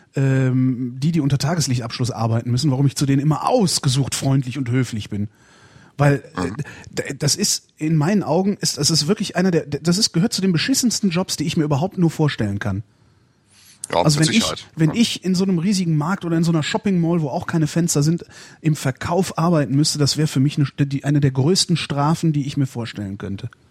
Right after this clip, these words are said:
Speaker 2: Hm, wobei, habt ihr beim, äh, also in deinem, äh, Aufnahmestudio beim R B B,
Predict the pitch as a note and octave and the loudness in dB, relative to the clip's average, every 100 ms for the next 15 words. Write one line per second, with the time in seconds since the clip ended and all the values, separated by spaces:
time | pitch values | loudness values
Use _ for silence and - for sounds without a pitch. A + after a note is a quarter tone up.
0 | _ _ _ _ _ _ _ - - - | _ _ _ _ _ _ _ -20 -20 -20
1 | - - - - _ _ _ _ F#2+ F2+ | -20 -20 -20 -20 _ _ _ _ 2 4
2 | F2 E2 - F2+ F2 E2+ E2 E2 F2 - | 2 0 -4 -2 0 2 0 -2 -6 -4
3 | F#2+ F2 E2+ E2+ E2 E2+ - D2 - E2+ | 0 0 2 0 0 -4 -6 -6 -4 -2
4 | D#2 E2 E2 E2 D#2+ D2+ - - - - | -2 0 0 0 -2 -4 -6 -12 -4 -2
5 | - G#2+ G#2 - G#2+ G2+ G2 F2 E2+ E2 | 0 0 2 0 -2 -2 0 2 0 0
6 | - F2 D#2+ D#2+ F2 | 0 0 0 0 0